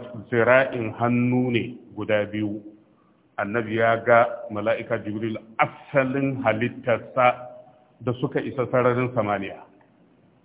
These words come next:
Saboda haka bayan sun yi tafiyar da aka isa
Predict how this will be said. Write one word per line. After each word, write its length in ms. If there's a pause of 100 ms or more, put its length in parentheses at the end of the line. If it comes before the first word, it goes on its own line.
(760)
Saboda 260
haka 140
bayan 760 (640)
sun 180
yi 140
tafiyar 560 (400)
da 140 (100)
aka 240
isa 320